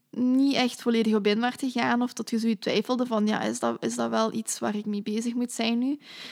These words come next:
Dus daardoor gaat je vertrouwen in jezelf ook wel gaan toenemen, waardoor je ook weer meer open gaat staan. Dus je ziet zo de cirkel, hè.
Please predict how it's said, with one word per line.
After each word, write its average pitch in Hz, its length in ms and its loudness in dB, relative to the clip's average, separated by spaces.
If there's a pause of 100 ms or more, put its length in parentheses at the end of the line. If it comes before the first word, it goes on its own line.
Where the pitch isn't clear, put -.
(200)
Dus 226 140 0
daardoor 220 380 4
gaat 233 160 4
je 240 80 0
vertrouwen 220 440 0
in 240 60 4
jezelf 220 380 2
ook 214 220 0
wel 233 220 4
gaan 208 260 0
toenemen, 254 580 0
waardoor 226 360 0
je 214 60 -2
ook 208 140 -2
weer 220 200 0
meer 202 200 2 (140)
open 208 320 2
gaat 214 220 -8
staan. 113 380 -2
Dus 202 240 -2
je 226 160 2
ziet 247 220 4
zo 254 160 4
de 233 100 6
cirkel, 277 580 0
hè. 254 200 0